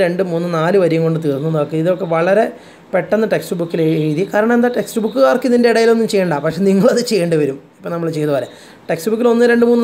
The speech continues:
നാല് വരിയും കൊണ്ട് ആൻസർ കിട്ടി, പക്ഷേ അതുപോലെ നിങ്ങൾക്ക് കിട്ടുമോ? കാരണം ടു പോയിന്റ് ഫൈവിൻ്റെ സിക്സ് പോയിന്റ് ഫൈവും ഇതൊക്കെ അവർ വേറെ ചെയ്തിട്ട് ഇവിടെ സബ്സ്റ്റിറ്റ്യൂട്ട് ചെയ്തു ഒറ്റ ഒരു ആൻസർ. അതുപോലെ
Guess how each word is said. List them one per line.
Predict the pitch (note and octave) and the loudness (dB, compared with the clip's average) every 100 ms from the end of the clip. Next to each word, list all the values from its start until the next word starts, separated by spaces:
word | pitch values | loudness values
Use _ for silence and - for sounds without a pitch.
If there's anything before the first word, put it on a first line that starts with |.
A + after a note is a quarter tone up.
| A3+ | 2
നാല് | A3 A#3 | 4 4
വരിയും | A3 A3 | 4 4
കൊണ്ട് | A3 F#3+ | 2 0
ആൻസർ | F#3+ G3 | 2 0
കിട്ടി, | D#3 D#3 | 0 -2
പക്ഷേ | G3+ | 0
അതുപോലെ | G3 G#3+ A3 | 2 2 2
നിങ്ങൾക്ക് | G#3 A3+ | 0 -2
കിട്ടുമോ? | D#3 E3 | 0 0
കാരണം | D#3+ F#3 E3+ | 2 0 -2
ടു | E3 | -2
പോയിന്റ് | G3+ G3+ | -2 2
ഫൈവിൻ്റെ | A3 A3+ A3 | 2 2 0
സിക്സ് | F#3+ - | -2 -2
പോയിന്റ് | A3+ G#3+ | -2 2
ഫൈവും | A3+ A#3+ - - - - | 2 2 -2 -14 -12 0
ഇതൊക്കെ | G#3 A3 G3+ | 0 2 2
അവർ | G3+ B3+ - - - | 4 4 0 -4 2
വേറെ | G#3+ A#3 A#3+ A3+ | 4 4 2 2
ചെയ്തിട്ട് | G#3 A3 D4 D#4+ | 4 2 0 -2
ഇവിടെ | A#3+ B3 | 0 0
സബ്സ്റ്റിറ്റ്യൂട്ട് | A#3 A#3+ B3+ A#3+ A3 | 0 0 0 0 0
ചെയ്തു | F#3+ F3+ | 2 0
ഒറ്റ | - A#3+ | 0 0
ഒരു | G#3 | 2
ആൻസർ. | D#3 C#3+ B2+ - - - - | 0 -4 -6 -8 -20 -20 -8
അതുപോലെ | D3 D#3+ | -4 0